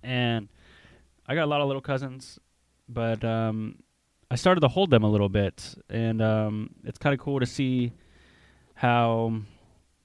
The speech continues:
how brittle they are. Because you think at that age, you know, you, you're not even thinking about anything. All you're thinking about is, "What tit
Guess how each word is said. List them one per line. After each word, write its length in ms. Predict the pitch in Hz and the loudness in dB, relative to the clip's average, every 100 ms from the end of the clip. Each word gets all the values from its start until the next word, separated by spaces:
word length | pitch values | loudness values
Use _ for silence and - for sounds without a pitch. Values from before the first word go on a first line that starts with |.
| _ _ _ _ _ _ _ _ _ _ - - _ _ _ _ _ _ _ _ | _ _ _ _ _ _ _ _ _ _ -20 -20 _ _ _ _ _ _ _ _
how 220 | - 131 117 | -4 2 2
brittle 400 | 104 104 107 101 | 2 2 2 0
they 160 | - | -6
are. 320 | 76 - - - _ _ _ _ _ _ _ _ _ _ | -8 -10 -12 -18 _ _ _ _ _ _ _ _ _ _
Because 260 | 156 151 135 | 8 10 8
you 80 | |
think 220 | 165 175 156 | 4 4 2
at 120 | 139 | 2
that 180 | 131 123 | 2 2
age, 240 | 117 120 | 0 0
you 80 | 117 | 0
know, 180 | 113 110 | 2 2
you, 260 | 117 113 - - - - - - _ _ _ _ _ _ _ | 0 -2 -6 -20 -20 -20 -20 -20 _ _ _ _ _ _ _
you're 120 | 151 | 6
not 180 | 160 147 | 8 8
even 200 | 139 127 | 6 4
thinking 300 | 117 165 143 | 2 0 0
about 280 | 120 104 92 | 0 -2 -4
anything. 460 | 87 78 104 64 - - - - - - - - | -10 -14 -16 -16 -14 -16 -18 -18 -20 -20 -16 -2
All 140 | 147 | 2
you're 120 | 139 | 2
thinking 240 | 123 156 135 | 2 2 4
about 320 | 117 104 104 | 4 4 0
is, 300 | 98 95 - - _ - _ - - _ _ _ _ _ _ _ _ _ _ _ | -4 -8 -16 -20 _ -20 _ -20 -20 _ _ _ _ _ _ _ _ _ _ _
"What 320 | - 117 117 | -4 -2 -2
tit 320 | - 147 113 | 0 2 2